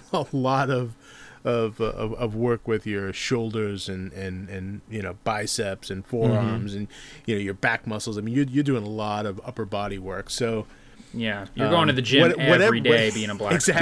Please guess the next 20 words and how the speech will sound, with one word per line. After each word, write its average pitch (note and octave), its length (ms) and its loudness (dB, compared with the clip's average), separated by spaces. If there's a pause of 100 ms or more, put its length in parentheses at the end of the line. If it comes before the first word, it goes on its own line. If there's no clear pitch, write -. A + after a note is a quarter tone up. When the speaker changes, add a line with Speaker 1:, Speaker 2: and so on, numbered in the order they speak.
(120)
Speaker 1:
exactly. C#3+ 160 4
What-, C#3+ 200 2
Speaker 3:
<laughs> E3+ 180 2 (100)
Speaker 1:
whatever F3 260 4
you F3 240 4
are, G#2+ 400 0
Speaker 2:
Work C3+ 320 2
is G#3 220 2
the A2+ 80 4
Speaker 1:
<laughs> - 0 -
you, A#2 240 6
Speaker 2:
gym. G#2 260 4
Speaker 1:
you F#3 220 4
are E3+ 60 2
gonna D#3+ 120 2
be D3 60 4
Speaker 3:
Yeah. C#3+ 160 4
Speaker 1:
covered D3+ 180 0
in F3+ 140 0
soot C3+ 360 2